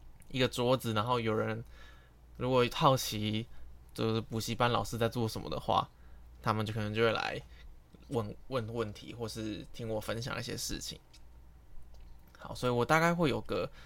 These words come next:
十分钟的时间可以介绍我的工作，然后让他们后面Q A什么之类的。那我就把它当做一个练习，因为反正下个周末的事情。好，那，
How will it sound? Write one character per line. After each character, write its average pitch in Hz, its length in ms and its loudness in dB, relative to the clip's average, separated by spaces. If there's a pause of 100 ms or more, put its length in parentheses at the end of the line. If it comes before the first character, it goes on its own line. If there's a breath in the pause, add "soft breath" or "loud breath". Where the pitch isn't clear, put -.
(380 loud breath)
十 - 280 0
分 156 180 6
钟 156 160 6
的 127 60 6
时 117 260 -2
间 123 200 4
可 120 160 -2
以 110 80 0
介 123 220 -4
绍 110 360 0 (520 soft breath)
我 107 120 -8
的 110 80 -4
工 110 340 0
作， - 280 -4 (220)
然 107 160 -4
后 107 280 2
让 113 160 0
他 110 120 -2
们 104 300 -6 (560)
后 110 80 -4
面 113 120 -2
Q 113 320 -4
A 110 120 2
什 - 140 -6
么 - 160 -12
之 - 120 -14
类 - 140 -8
的。 - 60 -18 (1120 loud breath)
那 117 120 2
我 104 100 2
就 120 100 4
把 110 180 8
它 110 60 10
当 127 220 4
做 135 160 4
一 131 40 4
个 - 100 4
练 139 240 6
习， - 180 -6
因 90 220 -4
为 113 340 0 (180)
反 110 140 -4
正 117 100 0
下 113 200 6
个 107 80 6
周 104 160 2
末 110 160 2
的 95 80 -4
事 104 180 -6
情。 - 160 -10 (1700)
好， - 160 -6
那， 113 200 2